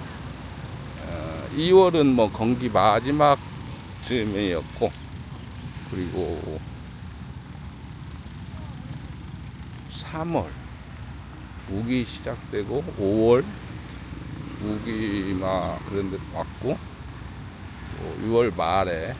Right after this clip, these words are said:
이렇게 또 왔었는데, 우기라고 해서 왔었는데, 그때까지 이렇게 이제 태풍이나 이런 게 없었으니까, 어, 어, 비가 와도 저한테는 좋은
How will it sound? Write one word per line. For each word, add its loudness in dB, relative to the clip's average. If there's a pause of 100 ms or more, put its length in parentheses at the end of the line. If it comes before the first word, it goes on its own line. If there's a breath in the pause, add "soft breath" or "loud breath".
이렇게 -8 (100)
또 0
왔었는데, 0
우기라고 4
해서 -2
왔었는데, 0 (640)
그때까지 0
이렇게 -2
이제 -2
태풍이나 0
이런 2
게 0
없었으니까, -2
어, -2 (840)
어, -4 (100)
비가 2
와도 2 (200)
저한테는 4
좋은 6